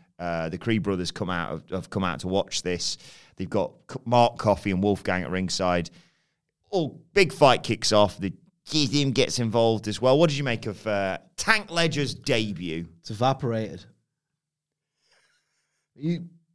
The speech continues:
Speaker 2: he, he's yet another one of these wrestlers who has been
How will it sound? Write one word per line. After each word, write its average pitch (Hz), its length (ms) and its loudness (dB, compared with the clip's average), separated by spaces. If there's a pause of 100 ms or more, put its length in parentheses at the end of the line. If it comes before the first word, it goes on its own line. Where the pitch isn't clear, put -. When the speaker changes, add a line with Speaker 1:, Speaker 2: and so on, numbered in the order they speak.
(540)
Speaker 2:
he, 110 320 -18 (200)
he's 131 200 -16 (160)
yet 165 180 0
another 180 160 0
one 156 100 0
of 147 60 2
these 123 160 0
wrestlers 107 540 -2
who 104 380 -4 (420)
has 107 120 -20
been 107 320 -6